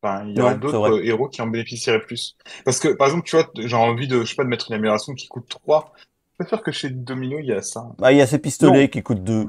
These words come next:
Speaker 1: Mm.
Speaker 3: Mais le,
Speaker 1: Ouais.
Speaker 3: le, le deck de Domino a l'avantage d'être très peu cher. Il y a aucune
Speaker 1: C'est
Speaker 3: carte
Speaker 1: ça.
Speaker 3: qui coûte
Speaker 1: Mm.
Speaker 3: plus que deux. Maintenant, des améliorations que t'as envie d'avoir tour un, tu as celle numéro
Speaker 1: Oui, il y en a.
Speaker 3: quinze,
Speaker 1: Et il y en
Speaker 3: qui
Speaker 1: a,
Speaker 3: te
Speaker 1: ouais.
Speaker 3: permet de booster
Speaker 1: Mm.
Speaker 3: tes stats.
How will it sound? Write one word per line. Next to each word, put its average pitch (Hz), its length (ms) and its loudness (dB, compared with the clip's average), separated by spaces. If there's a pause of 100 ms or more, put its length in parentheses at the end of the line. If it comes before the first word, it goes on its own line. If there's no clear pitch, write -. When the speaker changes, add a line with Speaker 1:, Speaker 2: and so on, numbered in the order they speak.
(400)
Speaker 1:
Mm. 107 80 -12 (460)
Speaker 3:
Mais 110 120 0
le, 123 140 4
Speaker 1:
Ouais. 123 160 -2
Speaker 3:
le, 151 260 4
le 151 160 2
deck 190 240 0
de 165 80 0
Domino 147 580 2
a 123 80 -2
l'avantage 127 500 -2
d'être 123 220 -6
très - 200 -6
peu 190 240 -2
cher. 131 480 -4
Il 104 80 -8
y - 20 0
a - 140 -6
aucune 262 300 -6
Speaker 1:
C'est - 80 -10
Speaker 3:
carte 262 180 -2
Speaker 1:
ça. - 80 -4
Speaker 3:
qui 131 80 -8
coûte - 140 -10
Speaker 1:
Mm. 117 100 -10
Speaker 3:
plus 185 220 -10
que 156 100 -4
deux. 123 320 -2 (480)
Maintenant, 262 480 -2
des 131 200 0
améliorations 139 540 0
que 135 60 -12
t'as 120 80 -2
envie 113 140 -4
d'avoir 107 360 -4
tour - 240 -16
un, 277 260 -2 (120)
tu - 120 -8
as 120 40 -2
celle 208 200 -8
numéro 151 380 -4
Speaker 1:
Oui, 147 120 2
il 131 60 0
y - 40 2
en 123 40 4
a. 127 140 4
Speaker 3:
quinze, 104 300 -6 (140)
Speaker 1:
Et 117 80 -4
il 117 60 -2
y 120 40 -4
en - 20 -6
Speaker 3:
qui 139 60 -4
Speaker 1:
a, 131 80 -2
Speaker 3:
te 104 60 -4
Speaker 1:
ouais. 98 80 -4
Speaker 3:
permet 160 140 2
de 143 60 -8
booster 131 280 -4
Speaker 1:
Mm. - 40 -2
Speaker 3:
tes 151 140 -2
stats. 135 340 0